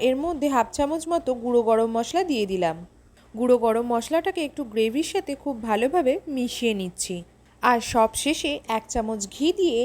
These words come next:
এটাকেও খুব ভালোভাবে মিশিয়ে নেব। উম, গন্ধটা যা হয়েছে না, এটা দিয়েই মনে হয় এক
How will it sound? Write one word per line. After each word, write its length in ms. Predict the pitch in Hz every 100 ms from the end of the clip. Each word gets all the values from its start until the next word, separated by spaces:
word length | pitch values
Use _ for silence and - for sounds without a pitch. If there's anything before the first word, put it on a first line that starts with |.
| 262 - -
এটাকেও 420 | 220 240 311 311 294
খুব 200 | 311 285
ভালোভাবে 440 | 240 208 202 226 359 381
মিশিয়ে 380 | 247 - 214
নেব। 220 | 180 160 160 160 - _ _ _ -
উম, 360 | 214 220 254 277 208 - _
গন্ধটা 540 | 208 202 180 180 202 262
যা 160 | 294 359
হয়েছে 420 | 294 214 214 427
না, 160 | 453 311 -
এটা 260 | 240 240 233
দিয়েই 240 | 208 247 302
মনে 220 | 302 294
হয় 240 | 311 285 254
এক 160 | 214